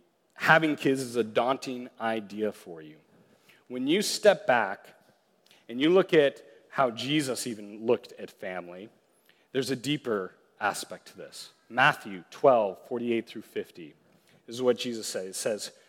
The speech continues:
um, "But he replied to the man who told him, 'Who is my mother and who are my brothers?' And stretching out his hands towards his disciples,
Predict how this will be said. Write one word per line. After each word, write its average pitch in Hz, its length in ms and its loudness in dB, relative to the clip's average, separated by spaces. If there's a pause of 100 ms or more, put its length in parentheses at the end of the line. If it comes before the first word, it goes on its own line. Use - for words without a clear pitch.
(440)
um, 101 480 -4
"But 127 200 4
he 165 140 -4
replied 156 520 4
to - 100 -12
the 120 80 -6
man 120 300 -2
who 117 140 -16
told 110 320 -8
him, 101 260 -16
'Who 101 160 -12
is 107 140 -10
my 113 140 -2
mother 123 360 2
and 98 200 -16
who 104 180 -14
are 104 140 -6
my 104 180 -8
brothers?' 101 520 0 (240)
And 110 120 -16
stretching 143 600 -2
out 117 260 0
his 110 200 -14
hands 139 420 -4
towards 107 320 -10
his 110 160 -12
disciples, - 960 -6